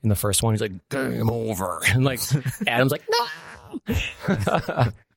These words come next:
Speaker 1: Doctor Gordon does the same thing to the dirty cop.
Speaker 2: Damn. That is,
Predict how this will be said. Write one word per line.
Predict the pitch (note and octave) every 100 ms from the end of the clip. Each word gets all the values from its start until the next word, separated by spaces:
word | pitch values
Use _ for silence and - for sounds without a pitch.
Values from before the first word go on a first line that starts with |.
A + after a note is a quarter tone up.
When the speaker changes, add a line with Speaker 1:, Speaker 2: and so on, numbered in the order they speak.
| _ _ - - - -
Speaker 1:
Doctor | A#2+ A#2 G#2
Gordon | A2+ A#2+
does | A2 G2
the |
same | G2 G#2+ G2+
thing | A2 G#2+ G#2 F#2+
to | - G2
the | F#2
dirty | - F2+
cop. | E2 G1+ - _ _ _ _ _ _ _ _ _ _ _ -
Speaker 2:
Damn. | E2+ D#2+ D#2 D#2 C#2+ C#2 C2+ _ _ _ _ _ _ _ _ _ _ _ _ _ _ _ _ _ _ _ _ _ _
That | A2 G#2 F2+
is, | E2 D#2+ -